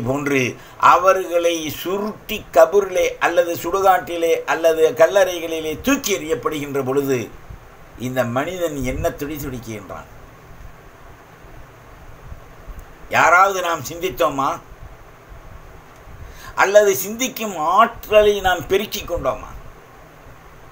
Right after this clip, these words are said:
அகம்பாவத்தால் அழிகின்றவர்கள் கோடி, ஆணவத்தால்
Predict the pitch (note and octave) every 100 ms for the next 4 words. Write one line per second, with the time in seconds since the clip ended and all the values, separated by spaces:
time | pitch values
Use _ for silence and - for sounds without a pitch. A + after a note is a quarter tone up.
0 | - - - - - - B2 F#3 F#3+ F3+
1 | E3+ D#3+ D#3 - D3+ D3 - B2+ F#3 -
2 | E3+ D#3 D#3 C#3+ C3+ C3+ B2+ - C#3 D3
3 | C#3 E3 - - - - - - - -
4 | - - - A#2 D3+ F#3+ G#3+ G#3+ D4+ -
5 | - G3+ G3